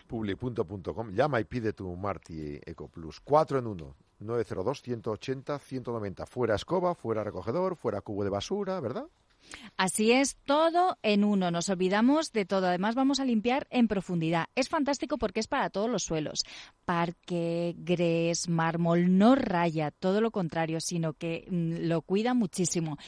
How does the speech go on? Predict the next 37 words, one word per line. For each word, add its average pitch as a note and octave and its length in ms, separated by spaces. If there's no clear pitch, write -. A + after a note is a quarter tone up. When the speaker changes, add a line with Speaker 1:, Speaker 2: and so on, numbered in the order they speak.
Speaker 2:
Y G3+ 140
no G#3+ 100
solo D4 220
eso, B3+ 260
Jaume, A#3 220
imagínate, F#3+ 640
los G#3 220
pelos A#3+ 260
de A#3+ 80
las A3+ 140
mascotas, D3+ 500
que G#3+ 120
ahora A3 180
en A3 100
este, G#3+ 480
en G#3+ 100
esta G#3+ 280
época G#3 420
están, G3+ 380
venga, G#3+ 440
a G3 40
soltar F#3 320
pelo, G#3+ 240
por, G3 220
sean A3 200
grandes A3 300
o - 20
sean F#3+ 160
pequeños. D#3 440
Pues - 180
igual, C4+ 340
es G#3+ 200
que C#4+ 100
pasas A#3+ 300
la E3+ 80
Martico F3+ 400
Plus G#3 240